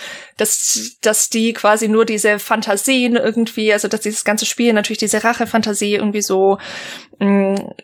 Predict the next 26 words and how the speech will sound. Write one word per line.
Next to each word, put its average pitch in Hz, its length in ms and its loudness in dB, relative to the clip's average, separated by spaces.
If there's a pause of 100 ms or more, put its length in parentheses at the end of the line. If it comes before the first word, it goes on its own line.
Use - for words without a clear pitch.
(160)
so 208 240 0
befeuert 208 760 2
und 196 640 -4
irgendwie 202 400 -4
darstellt, 202 800 2
dass 202 180 0
das 196 220 0
der 196 140 0
einzige 196 420 -2
Weg 208 300 2
ist 202 300 0
und 196 300 -2
diese 208 200 -4
Träume 202 500 2
seien 196 260 2
ja 208 80 0
nur 202 140 0
dafür 202 240 -2
da, 196 220 2
um 190 100 0
die 214 80 -4
Spieler 214 380 -2
irgendwie 202 280 -2
zu - 120 -10
traumatisieren. 196 1080 -2
Und 190 380 -6